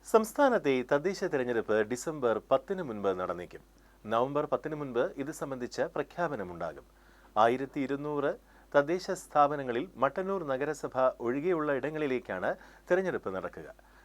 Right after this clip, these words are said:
സംവരണ വാർഡുകളുടെ നറുക്കെടുപ്പ് പൂർത്തിയായി. കോവിഡിന്റെ നിയന്ത്രണങ്ങൾ ഉണ്ടായിരുന്നതിനാൽ രണ്ടായിരത്തി ഇരുപതിൽ നവംബർ ആറിനായിരുന്നു വിജ്ഞാപനം. ഡിസംബറിൽ മൂന്ന് ഘട്ടങ്ങളിലായിരുന്നു വോട്ടെടുപ്പ്. ഇത്തവണയും ഒന്നിലധികം ഘട്ടങ്ങളിലായിരിക്കും വോട്ടെടുപ്പ്.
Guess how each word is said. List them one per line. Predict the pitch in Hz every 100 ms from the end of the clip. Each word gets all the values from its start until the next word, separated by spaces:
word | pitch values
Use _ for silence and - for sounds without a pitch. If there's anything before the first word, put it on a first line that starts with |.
| -
സംവരണ | - 113 131 135
വാർഡുകളുടെ | 139 123 123 143 143 131
നറുക്കെടുപ്പ് | 120 120 156 - 104 123 -
പൂർത്തിയായി. | 104 - - - - _ _ _ - -
കോവിഡിന്റെ | 226 262 294 277 254
നിയന്ത്രണങ്ങൾ | 180 160 190 190 180 156
ഉണ്ടായിരുന്നതിനാൽ | 117 117 135 143 120 104 95 135 -
രണ്ടായിരത്തി | 147 196 214 190
ഇരുപതിൽ | 139 143 110 123 147
നവംബർ | 139 165 170 147 123
ആറിനായിരുന്നു | 127 190 214 127 107 98 165
വിജ്ഞാപനം. | 156 98 90 90 87 - - - - - - 117
ഡിസംബറിൽ | - 143 143 151 120
മൂന്ന് | 117 151
ഘട്ടങ്ങളിലായിരുന്നു | 165 127 - 185 185 139 113 101 113 208 127
വോട്ടെടുപ്പ്. | 127 101 90 92 87 _ - - - -
ഇത്തവണയും | 214 254 190 147 196 165
ഒന്നിലധികം | 175 185 160 156 160 135
ഘട്ടങ്ങളിലായിരിക്കും | 127 - 175 175 131 107 101 92 180
വോട്ടെടുപ്പ്. | 165 110 92 - 95